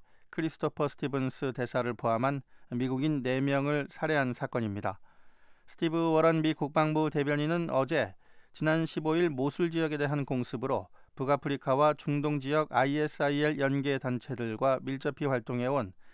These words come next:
알리 아우니 알 하르지를 사살했다고 밝혔습니다. 워런 대변인은 알 하르지가 벵가지 테러와 관련해 요주의 인물이었다고 밝혔지만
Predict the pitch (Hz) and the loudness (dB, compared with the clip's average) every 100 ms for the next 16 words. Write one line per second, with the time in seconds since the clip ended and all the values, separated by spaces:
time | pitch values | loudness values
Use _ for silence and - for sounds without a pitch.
0 | - - 117 139 147 165 160 127 139 143 | -20 -2 2 2 4 2 4 4 4 2
1 | 165 156 123 151 151 - 160 127 135 139 | 0 2 2 2 0 -2 -4 -4 -2 -2
2 | 143 143 - 165 165 143 - 120 110 110 | -2 -4 -6 -2 -2 -2 -2 -2 -2 -4
3 | - 101 110 104 101 - - - - - | -6 -8 -8 -6 -6 -8 -20 -20 -20 -20
4 | - - 123 147 160 156 156 160 160 175 | -20 -4 2 2 2 0 0 0 0 0
5 | 170 127 156 160 160 147 117 135 139 - | 2 2 4 2 0 -2 -2 2 2 0
6 | _ - - 139 151 156 156 - 151 147 | _ -20 -8 -2 2 2 0 -2 2 4
7 | 143 131 131 127 151 151 131 147 143 156 | 4 2 0 0 0 -2 -2 -2 -2 0
8 | 156 151 139 139 135 131 120 123 113 113 | 0 0 -2 -2 0 -2 -2 -2 -2 -4
9 | 107 110 - 131 101 | -6 -6 -2 -2 -4